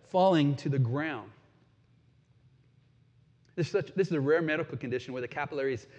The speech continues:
begin to leak and they, they break out into the sweat gr-, glands, and it looks like a person has bl-, usually people do not survive this condition. Jesus was so stressed out. His, his blood pressure was through the roof. He was feeling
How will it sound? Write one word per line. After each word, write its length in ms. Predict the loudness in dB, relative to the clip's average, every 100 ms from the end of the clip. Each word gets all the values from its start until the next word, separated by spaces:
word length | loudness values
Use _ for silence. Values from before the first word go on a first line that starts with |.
| -10
begin 300 | -4 -2 -2
to 100 | -4
leak 400 | -4 -4 -4 -6
and 80 | -12
they, 160 | -14 -18 _ -10
they 80 |
break 260 | -4 -2 -2
out 80 | -6
into 160 | -8
the 100 | -10
sweat 460 | -12 -8 -8 -8 -12
gr-, 140 | -18 -18 -14
glands, 340 | -10 -8 -10 -14
and 160 | -16
it 100 | -6
looks 180 | -6 -4
like 140 | -6
a 40 | -8
person 340 | -8 -8 -8
has 160 | -14 -14
bl-, 80 | -16 -8 -4
usually 240 | 0 0
people 240 | 0 -2
do 80 | -2
not 180 | -2 -8
survive 360 | -10 -8 -8 -8
this 140 | -10
condition. 460 | -12 -10 -10 -12 -20 _ _ _ _ _ _ _ _ _ _ _
Jesus 380 | -2 2 4 2
was 180 | 0 -4
so 480 | -2 2 4 2 0 -10 -20
stressed 500 | -10 -2 0 0 -8
out. 260 | -8 -6 -4
His, 220 | -4 -4 -6 -20 -20 _ -20 -20 -2
his 300 | 0 2 -2 -10 _ _ _
blood 380 | -2 2 4 2
pressure 340 | 2 0 0 -2
was 160 | -4
through 380 | -10 -2 2 4
the 80 | 4
roof. 340 | -2 -4 -4
He 140 | -2 2
was 280 | 2 2 -12 -20 -2
feeling 500 | 2 2 2 -2